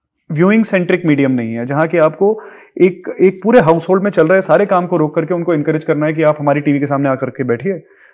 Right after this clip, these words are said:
और हम जो कर रहे हैं वो देखिए और रोज देखिए। अगर सात दिन दिखा रहे हैं तो सात दिन देखिए, नहीं देख पा रहे तो ऐप पे जा करके देखिए। तो वो, वो एक कोई आसान काम नहीं है। वो अगर आप, हाँ, हो सकता है कि उसमें कोई टेक्नीशियन और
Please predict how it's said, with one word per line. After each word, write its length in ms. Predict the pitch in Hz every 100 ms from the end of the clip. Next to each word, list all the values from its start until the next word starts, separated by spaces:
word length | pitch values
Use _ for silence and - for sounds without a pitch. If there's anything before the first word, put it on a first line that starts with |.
| _ 139
और 160 | 131
हम 140 | 123 156
जो 100 | 160
कर 160 | 147
रहे 100 | 139
हैं 80 | 143
वो 120 | 135
देखिए 400 | 123 117 113 - _ _ _ _ _ _ 156
और 100 | 156
रोज 200 | 190 170
देखिए। 340 | 135 - - - _ _ _ _ _ _ _ -
अगर 140 | 147
सात 220 | 151 151
दिन 160 | 170 196
दिखा 160 | 165
रहे 40 | 170
हैं 100 | 180
तो 60 |
सात 180 | 165 135
दिन 160 | 135 151
देखिए, 300 | 143 - 139 _ _ _ _ _ 143
नहीं 140 | 151 180
देख 200 | 175 175
पा 80 | 170
रहे 180 | 170
तो 0 | 165 - - - 156
ऐप 140 | 139 131
पे 60 |
जा 100 | 113
करके 220 | 104 110
देखिए। 300 | 110 113 - - _ _ _ _ _ -
तो 80 | 175
वो, 280 | 233 220
वो 280 | 160 170 180
एक 200 | 156 - -
कोई 140 | 165
आसान 300 | 139 135 143
काम 180 | 156 156
नहीं 160 | 135 147
है। 120 | 247
वो 320 | 185 185 190
अगर 440 | - - 165 233
आप, 200 | 254 240 -
हाँ, 180 | 127 117 - - - - - -
हो 60 |
सकता 260 | 143 175 226
है 140 | 254
कि 100 | 214
उसमें 240 | 220 214 214
कोई 140 | 214
टेक्नीशियन 540 | 208 170 180 175 220 214
और 260 | 214 190